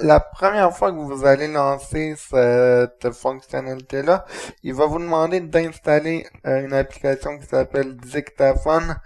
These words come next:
Donc, c'est très, très simple. Vous cliquez sur Installer. Il va vous amener dans la boutique de Samsung qui s'appelle Galaxy App. Et là, ben, vous allez pouvoir cliquer sur Installer. Et le dictaphone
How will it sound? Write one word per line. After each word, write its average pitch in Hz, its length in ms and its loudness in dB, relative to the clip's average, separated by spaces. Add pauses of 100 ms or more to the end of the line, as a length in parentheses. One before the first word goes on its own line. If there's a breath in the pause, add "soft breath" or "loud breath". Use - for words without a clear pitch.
(340 loud breath)
Donc, 123 220 -4
c'est 135 260 -6
très, 143 220 0
très 135 240 -2
simple. 147 280 -6
Vous 123 140 -8
cliquez - 420 -10
sur - 140 -12 (160)
Installer. 139 680 -2 (380 loud breath)
Il 135 120 -8
va 135 120 2
vous 135 240 -2
amener 147 360 0
dans 160 260 4
la 156 100 2
boutique 143 600 -8
de 147 160 2 (100)
Samsung 143 720 -4
qui - 80 -18
s'appelle 139 880 0
Galaxy 139 760 0 (120)
App. 156 240 4 (720 loud breath)
Et 127 120 0
là, 147 200 2
ben, 135 140 0
vous 127 180 -4
allez 135 160 4
pouvoir 143 480 0
cliquer 139 340 -8
sur 139 260 -8
Installer. 135 680 -2 (460 loud breath)
Et 139 60 -6
le 123 160 2
dictaphone 135 1000 -4